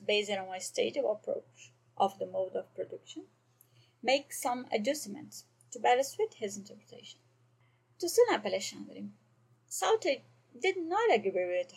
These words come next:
Robertson's view, as the laureate did not see savagery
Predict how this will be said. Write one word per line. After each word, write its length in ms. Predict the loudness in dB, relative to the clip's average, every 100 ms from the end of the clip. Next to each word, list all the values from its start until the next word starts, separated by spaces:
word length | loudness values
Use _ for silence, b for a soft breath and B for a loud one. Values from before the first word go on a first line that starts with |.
| 2
Robertson's 460 | 2 2 -10 -10
view, 180 | -10 -12 -12 _ _ _ _ -8 2
as 260 | 4 4
the 220 | 0 -2 -2 -10 _ _ -6
laureate 720 | 4 6 6 4 2 0 -4 0
did 160 | 0
not 340 | -2 -4 -4 -4
see 180 | -4
savagery 1040 | -4 -6 -10 -4 -2 0 -2 -6 -10 -12